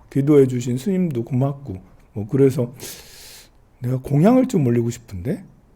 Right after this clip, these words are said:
제비는 또 제비고. 그래서 이제 가장 쉽게 하는 게 수건 공양. <laughs> 네, 수건, 수건. 그, 그 타월 집에 가가지고 이제 맞춰가지고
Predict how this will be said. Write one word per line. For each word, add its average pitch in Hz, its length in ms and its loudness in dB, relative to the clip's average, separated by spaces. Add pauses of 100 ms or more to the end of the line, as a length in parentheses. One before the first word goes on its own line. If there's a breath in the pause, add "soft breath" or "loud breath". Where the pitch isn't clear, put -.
제비는 196 460 2
또 156 100 0
제비고. 127 420 -6 (1040 soft breath)
그래서 190 400 4
이제 151 460 0
가장 214 340 2
쉽게 - 400 -2
하는 196 300 6
게 170 200 0
수건 320 460 0
공양. - 400 -4 (160)
<laughs> - 160 -20
네, 151 120 -2 (120)
수건, 165 300 -8 (640 loud breath)
수건. 147 320 -4 (1160 soft breath)
그, 120 340 -6 (400)
그 113 160 -10
타월 - 500 2
집에 123 240 -4
가가지고 107 460 -4
이제 101 180 -10
맞춰가지고 101 680 -6